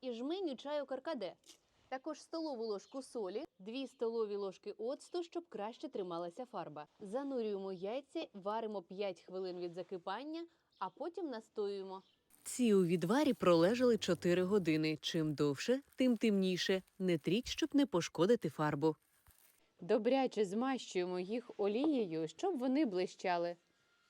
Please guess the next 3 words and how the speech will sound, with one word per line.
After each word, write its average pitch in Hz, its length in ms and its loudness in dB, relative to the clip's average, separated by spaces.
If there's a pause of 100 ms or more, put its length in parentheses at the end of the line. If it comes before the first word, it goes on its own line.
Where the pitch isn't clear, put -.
(1160)
А 190 120 -14
які 175 460 -6
красиві! 185 760 -4